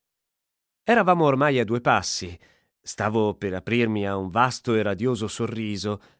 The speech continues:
tendere la mano, quando di colpo l'ho riconosciuto. Era Anthony Quinn. Naturalmente non lo avevo mai incontrato in vita mia, né lui me. In un millesimo di secondo ho fatto in tempo a frenare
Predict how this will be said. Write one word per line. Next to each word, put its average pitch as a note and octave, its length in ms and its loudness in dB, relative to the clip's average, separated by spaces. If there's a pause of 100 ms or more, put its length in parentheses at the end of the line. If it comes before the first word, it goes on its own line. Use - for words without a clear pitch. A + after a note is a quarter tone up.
(120)
tendere A2 460 0
la G#2+ 100 0
mano, A2+ 420 0 (400)
quando D#3 360 2
di C#3 100 0
colpo G3 600 2 (240)
l'ho C3+ 260 4
riconosciuto. F#2 960 -4 (640)
Era F#3+ 300 4
Anthony F3 420 2
Quinn. F#2+ 440 0 (640)
Naturalmente A#2 960 0
non F#2+ 340 -4
lo F#2+ 100 0
avevo G#2 280 -2
mai A2 200 2
incontrato G#2+ 520 -2
in F#2 100 -4
vita F#2 240 -6
mia, G#2 380 0 (240)
né A#2+ 280 2
lui G2 280 -4
me. F#2 320 -2 (760)
In D3 160 4
un D#3 120 4
millesimo D3+ 600 2
di B2+ 120 -2
secondo F3+ 500 0
ho C#3+ 260 -4
fatto D#3+ 300 -2
in C#3+ 120 2
tempo D#3 480 2
a C#3 80 0
frenare G2 600 0